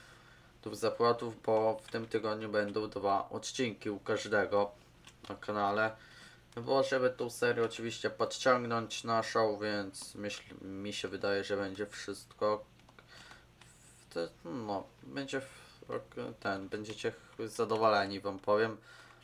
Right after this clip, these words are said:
że, e, co, tutaj oczywiście kosimy, tutaj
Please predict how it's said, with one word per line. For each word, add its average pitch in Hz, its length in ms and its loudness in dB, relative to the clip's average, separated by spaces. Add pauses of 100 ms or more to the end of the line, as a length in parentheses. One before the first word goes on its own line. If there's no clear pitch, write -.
(340)
że, 120 360 6 (460)
e, 104 120 0
co, - 300 -4
tutaj 120 260 2
oczywiście 113 440 -2
kosimy, 120 580 2 (180)
tutaj 110 380 -2